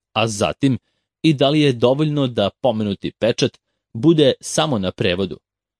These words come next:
ili se njime mora overiti i original, te da li se pored prevoda sadržaja dokumenta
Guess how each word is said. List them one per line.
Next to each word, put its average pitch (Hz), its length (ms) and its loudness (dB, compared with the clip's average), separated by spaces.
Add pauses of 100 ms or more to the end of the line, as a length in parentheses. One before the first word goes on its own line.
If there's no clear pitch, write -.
(160)
ili 156 200 4
se 151 200 -2
njime 143 360 0
mora 139 420 0 (400)
overiti 135 600 0
i 123 160 2
original, 104 460 0 (720)
te 98 280 4
da 113 220 0
li 113 120 0
se 110 200 0
pored 87 460 -2
prevoda 107 440 0
sadržaja 110 600 -2
dokumenta 101 640 -2